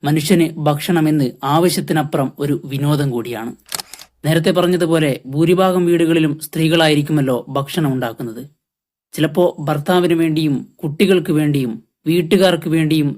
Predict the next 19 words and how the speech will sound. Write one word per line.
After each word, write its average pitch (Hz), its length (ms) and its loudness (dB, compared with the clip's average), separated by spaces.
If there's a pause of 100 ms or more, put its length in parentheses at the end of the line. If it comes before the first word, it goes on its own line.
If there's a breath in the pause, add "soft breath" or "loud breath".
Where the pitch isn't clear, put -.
സ്നേഹത്തോടെയല്ലേ 165 880 2 (180)
ഭക്ഷണം 151 400 -2
ഉണ്ടാക്കുന്നത് 143 460 0 (160)
എന്ന് 147 200 0
ചിലർ 143 180 0 (120)
പറയുമായിരിക്കും. 127 640 -4 (640)
എന്നാൽ 190 280 4
അവര് 208 240 2
പോലും 190 260 4 (180)
ഒരു 165 160 0
വീട്ടിലെ 180 400 0 (200)
അടുക്കള 160 360 0 (140)
എന്ന 170 160 0 (180)
ഒറ്റമുറിക്കുള്ളിൽ 147 800 0 (220)
ജീവിതത്തിലെ 165 520 0 (220)
വലിയൊരു 170 460 4
ഭാഗം 156 340 2
സമയം 147 280 0 (140)
നീക്കിവെക്കുന്നു 151 680 0